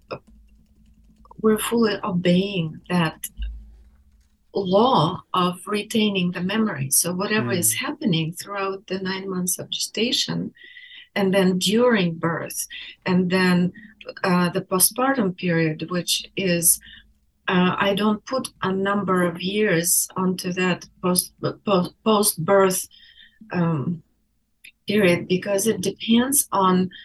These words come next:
Speaker 1: um, environment, on the parenting style, um,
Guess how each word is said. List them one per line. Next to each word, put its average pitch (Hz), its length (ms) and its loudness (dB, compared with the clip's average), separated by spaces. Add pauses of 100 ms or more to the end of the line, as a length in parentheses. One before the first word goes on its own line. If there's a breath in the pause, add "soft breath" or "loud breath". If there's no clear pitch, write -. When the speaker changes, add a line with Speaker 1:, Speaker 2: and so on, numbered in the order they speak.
(460 loud breath)
Speaker 1:
um, 185 520 2
environment, 196 800 2 (340 loud breath)
on 202 140 0
the 190 80 0
parenting 202 560 0
style, 208 680 2 (540 loud breath)
um, 170 520 2